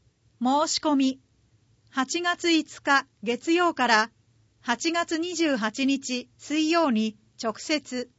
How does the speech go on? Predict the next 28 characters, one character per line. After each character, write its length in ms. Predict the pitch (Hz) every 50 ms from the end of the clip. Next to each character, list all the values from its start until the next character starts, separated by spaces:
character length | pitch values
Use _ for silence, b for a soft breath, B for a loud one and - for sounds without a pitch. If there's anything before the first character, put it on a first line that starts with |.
| _ _ _ _ _ _ _ _ _ _ _
子 120 | - 262 254
育 300 | - 339 339 349 339 330
て 160 | 330 330 320
支 220 | - - 285 269
援 260 | 269 269 262 254 247 247
課。 260 | - 240 220 208 - _ _ _ _ _ _ _ _ _ _ _ _ _ _ _ -
問 220 | - 233 240 262 254
い 80 | 262
合 80 | 247 240
わ 120 | 233 233
せ、 280 | 226 - 220 208 214 _ _ _ _ _ _ _ _ _ _ _ _ _
子 120 | - 262 262
育 320 | - 349 359 370 349 349
て 140 | 349 339 330
支 220 | - - 302 285
援 240 | 285 269 262 262 247
課。 260 | - - 240 233 - _ _ _ _ _ _ _ _ _ _ _ _ -
電 300 | 208 226 240 247 247 247
話、 220 | 247 240 226 226 - _ _ _ _ -
五 300 | 202 202 262 277 285 294
一 260 | 302 277 - 285 277 254
の 220 | 262 262 254 - _ _ _ _ _ - -
二 260 | 240 285 320 339 330
三 360 | - - 349 349 311 226 196
二 300 | 202 233 254 269 277 277
零。 320 | 262 247 220 196 180 - _ _ _ _ _ _ _ _ _ _ _ _ _ _ _ _ _ _ _ _ _ _ _ _ _ _ _ _ _ _ _ _ _ _ _ _
知 260 | - - - - 294
っ 60 | 277